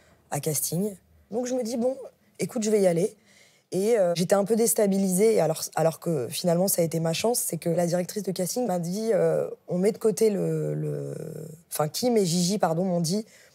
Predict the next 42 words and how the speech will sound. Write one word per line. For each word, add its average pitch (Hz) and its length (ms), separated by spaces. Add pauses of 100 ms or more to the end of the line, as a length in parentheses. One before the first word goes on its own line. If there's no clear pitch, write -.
(260)
On 185 80
met 202 120
de 208 60
côté 220 240
le 196 80
texte, - 480 (340)
on 185 60
va 185 120
partir 190 340
en 185 100
impro. - 340 (760)
Et, 165 240
euh, 147 160
il 180 100
va 196 120
te, 170 540
il 170 80
va 190 140
te 202 100
draguer 175 840
et 165 60
tu 151 120
dois 175 120
être 180 120
timide. » 143 380 (1000)
Sauf - 260
que, - 100
euh, 139 720
eux 196 40
ne 175 140
savaient 160 280
pas 220 140
que - 60
c'était 185 240
mon 170 140
tout - 140
premier 175 260
casting. 170 440
Donc 143 180
quand 196 340
la 160 140
caméra 170 560